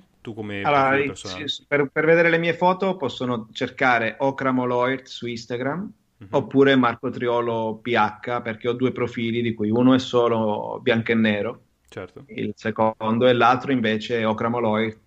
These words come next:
Speaker 2: eh, di tutte le foto che scatto anche a colori in giro per, eh, l'Europa e il mondo,
Speaker 1: Perfetto.
Speaker 2: insomma.
Speaker 1: Comunque trovate tutti i link nella descrizione, cliccate lì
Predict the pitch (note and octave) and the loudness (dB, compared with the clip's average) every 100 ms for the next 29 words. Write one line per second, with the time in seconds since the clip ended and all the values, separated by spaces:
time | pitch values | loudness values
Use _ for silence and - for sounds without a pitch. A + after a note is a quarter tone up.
0 | - A2 G#2+ F#2 F#2+ G1+ - A2 A2+ G#2+ | -12 -8 -6 -6 -6 -8 -8 -4 -2 0
1 | A2 A#2+ A2 - A2 G#2+ G#2+ G#2+ A2 G#2+ | 2 4 2 4 2 4 2 2 0 -2
2 | - G#2 G#2 G#2+ G#2 G#2+ G#2+ A2+ G#2+ G#2 | 0 0 0 0 2 2 0 0 2 2
3 | G#2 G#2 G2 F#2+ F#2+ G2 F#2+ F#2+ F#2+ F#2+ | 0 -2 -2 -2 0 -2 -2 -6 -6 -8
4 | F#2 G2+ F#2+ F#2 G2 F#2+ - F2 G2 - | -6 0 2 2 0 -2 -2 0 0 -2
5 | - - - B2+ C3 C3+ C#3 B2 B2 A#2+ | -4 -6 -4 -4 -4 -2 -2 -2 -2 -2
6 | A#2 A#2+ A2+ B2 A2+ A2+ A2+ A2 A2+ A2 | -4 -10 -12 -10 -8 -8 -8 -6 -6 -6
7 | G#2+ G#2 G#2 - A2+ - A2+ G2+ G2+ G#2 | -8 -10 -12 -12 -14 -10 -8 -8 -8 -10
8 | G#2 - G#2 G#2 A#2 G2+ F#2+ | -12 -14 -12 -10 -8 -10 -12